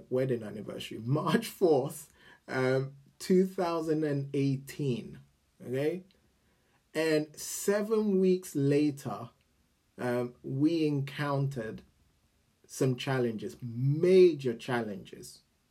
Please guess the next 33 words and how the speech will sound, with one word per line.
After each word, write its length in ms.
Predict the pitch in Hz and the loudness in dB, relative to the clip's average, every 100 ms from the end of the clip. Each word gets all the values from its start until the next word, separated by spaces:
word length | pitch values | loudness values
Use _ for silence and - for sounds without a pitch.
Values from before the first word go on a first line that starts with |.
| _ _ | _ _
And 300 | 135 151 139 - 139 | -6 -4 -4 -8 -12
for 220 | - 160 | -2 0
you 180 | 156 175 | 4 4
guys 240 | 160 160 | 4 0
that 160 | 151 143 | -2 -2
have 160 | 139 135 | -2 -2
been 380 | 143 143 139 - _ 190 139 | -2 -2 -6 -12 _ -14 -6
here 240 | 135 139 | 0 2
from 260 | 139 139 131 | 2 -2 -2
the 60 | 120 | 0
beginning, 460 | 123 131 131 147 | 0 0 0 -2
you, 160 | 190 214 | -2 2
you 180 | 208 247 | 4 4
know 300 | 240 302 202 | 4 2 -4
it. 120 | - _ _ _ _ _ _ - | -8 _ _ _ _ _ _ -10
Um, 380 | 120 127 123 120 - | -6 -4 -4 -8 -10
we 300 | 143 165 175 | -2 0 2
were 220 | 165 135 | 2 2
excited, 800 | 117 - - 185 180 170 170 151 | 0 -6 -2 0 2 4 2 2
God 200 | 143 131 | 0 2
was 220 | 117 117 | 0 -2
moving, 640 | 127 151 185 185 180 170 | -2 4 6 6 4 0
we 120 | 156 120 | 2 2
had 180 | 113 | 2
launched, 480 | 135 170 170 160 - | -2 2 2 0 -6
and 160 | 117 123 | -8 -6
seven 400 | - 151 170 165 | -4 -2 -4 0
weeks 260 | 156 143 | 0 0
later, 380 | 139 123 107 113 - _ - | 0 0 -2 -6 -16 _ -4
we 140 | 135 | -2
experienced 580 | 127 - - 123 120 127 | -2 -2 0 2 2 -4
a 80 | 123 | -8
challenge. 640 | - 147 151 151 156 156 | -6 -2 0 0 -4 -8